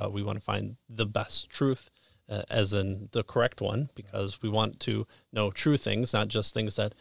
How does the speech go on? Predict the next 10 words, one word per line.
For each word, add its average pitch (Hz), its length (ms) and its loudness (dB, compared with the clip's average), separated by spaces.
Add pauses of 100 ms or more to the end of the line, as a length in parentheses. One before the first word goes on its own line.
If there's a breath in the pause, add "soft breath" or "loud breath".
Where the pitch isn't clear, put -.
(280 soft breath)
help 117 220 2
us 110 100 4
survive 101 420 4
only. 107 420 0 (440 soft breath)
Um, 101 400 -4 (120)
uh, 101 180 -6 (340)
to, 110 240 0 (220)
to 107 160 0
believe 113 540 2
that 110 460 -2